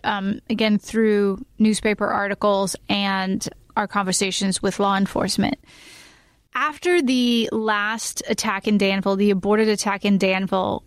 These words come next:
um, shortly thereafter is when this shoplifting happened.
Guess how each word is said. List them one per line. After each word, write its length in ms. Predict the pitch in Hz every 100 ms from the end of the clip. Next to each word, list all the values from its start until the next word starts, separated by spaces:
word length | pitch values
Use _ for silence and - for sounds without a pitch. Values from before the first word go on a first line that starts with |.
| -
um, 240 | 196 190
shortly 420 | 190 - 247 247 226
thereafter 720 | 208 202 196 190 - 196 190
is 240 | - 190
when 340 | 180 196 190 196
this 460 | 190 190 - - -
shoplifting 760 | - 208 196 - - - 190 180
happened. 580 | - 175 - - -